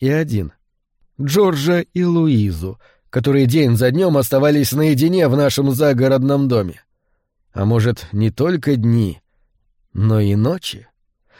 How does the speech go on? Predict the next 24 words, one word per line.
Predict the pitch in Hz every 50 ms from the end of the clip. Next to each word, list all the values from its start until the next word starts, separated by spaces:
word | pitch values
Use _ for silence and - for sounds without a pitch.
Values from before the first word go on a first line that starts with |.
| - - - _ _ _ _
Правда, | - 214 226 185 165 180 175 156
тогда | - 160 143 139 151 180 175
у | 160
меня | 151 156 151 151 147
не | 147 180 185
было | 143 117 117 117 107
полной | - - 123 120 117 117 120 120 123
уверенности. | 120 117 120 117 113 113 113 110 - - - - - _ _ _ _ _ _ _ _
Чтобы | _ - - 143 123 123 120
представить, | - 127 123 110 - - - 156 151 135 127 -
что | - - - 120
какая-нибудь | 117 120 - 147 151 143 131 127 113 107 110 87
женщина | 92 117 127 127 120 107 - 131 123 123 117 - - - - _ _ -
может | 123 135 120 139 127 - -
полюбить | - 139 139 147 127 127 131 104 - -
такую | - 127 113 - 131 131 120 117 107
обезьяну, | 107 101 113 107 101 110 151 170 165 143 120 104 - _ _ _ _ _ _ _
требовалось | _ 196 220 196 147 143 139 139 143 143 135 123 117
не | 135 135 131
просто | 117 - 127 127 117 - - 180
богатое, | 165 180 175 151 135 120 107 - 117 110 101 -
а | 123 123 123 120
богатейшее | 113 127 147 143 151 165 156 - - 117 107 98 - - 131 135 139
воображение. | 131 147 151 143 139 139 135 117 98 95 87 80 - -